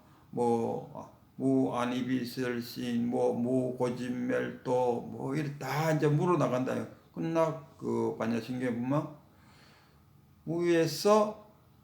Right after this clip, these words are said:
반야의 지혜가 나오고, 반야의 지혜로 안욕다라 삼막삼보리를 얻었다. 삼세제불이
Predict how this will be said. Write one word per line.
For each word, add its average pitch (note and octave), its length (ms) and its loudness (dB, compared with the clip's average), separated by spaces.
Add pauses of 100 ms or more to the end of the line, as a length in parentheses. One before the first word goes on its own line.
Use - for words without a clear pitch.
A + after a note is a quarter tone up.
(380)
반야의 C#3 960 4
지혜가 A#2 440 0
나오고, F#2 400 -10 (580)
반야의 D3 600 0
지혜로 E3+ 540 -2 (220)
안욕다라 D#3+ 720 0
삼막삼보리를 G3 1120 0
얻었다. - 380 -4 (640)
삼세제불이 E3 1300 2